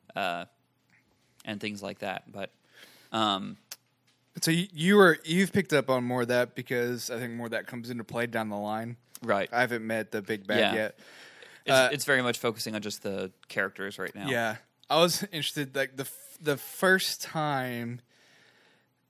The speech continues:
Speaker 2: that Izuku talks with All Might, he shrinks down to his unpowered
Speaker 1: <laughs>
Speaker 2: state, which one
Speaker 1: Yeah.
Speaker 2: is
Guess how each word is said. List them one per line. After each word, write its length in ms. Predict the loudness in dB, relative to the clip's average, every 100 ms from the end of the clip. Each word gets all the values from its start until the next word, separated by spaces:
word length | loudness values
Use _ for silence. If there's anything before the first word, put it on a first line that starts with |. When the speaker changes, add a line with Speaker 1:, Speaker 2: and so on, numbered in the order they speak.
| _ -14
Speaker 2:
that 520 | -2 2 4 2 -2
Izuku 460 | -6 -6 -8 -8 -10
talks 460 | -6 -4 -4 -6
with 280 | -10 -10 -12 -6
All 220 | -4 -4
Might, 240 | -6 -8
he 540 | -12 -10 -6 -6 -6 -10 -16 -10 -2
shrinks 420 | -2 -2 -6 -6
down 260 | -6 -6 -6
to 180 | -8 -6
his 680 | -6 -6 -6 -4 -6 -10 -14 _ _
unpowered 680 | -2 -2 -2 -2 2 2 2
Speaker 1:
<laughs> 240 | -2 -6 -4
Speaker 2:
state, 340 | 4 4 6
which 180 | 2 0
one 380 | 0 8 10 10
Speaker 1:
Yeah. 60 | 6
Speaker 2:
is 240 | 2